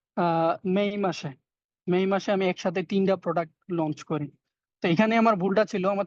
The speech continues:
তিনটা প্রোডাক্ট লঞ্চ না করে একটা প্রোডাক্ট লঞ্চ করার, আহ, মানে, উচিত ছিল।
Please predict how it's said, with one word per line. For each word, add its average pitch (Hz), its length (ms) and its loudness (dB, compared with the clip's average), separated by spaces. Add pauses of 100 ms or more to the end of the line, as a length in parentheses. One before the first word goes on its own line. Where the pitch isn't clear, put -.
তিনটা 190 240 0
প্রোডাক্ট 190 340 -2 (140)
লঞ্চ 175 360 0
না 185 220 -4
করে 196 140 -2
একটা 185 220 -2
প্রোডাক্ট 180 540 -4
লঞ্চ 170 240 0
করার, 170 500 -2
আহ, 165 460 0
মানে, 170 240 0
উচিত 190 300 -6
ছিল। 180 220 -4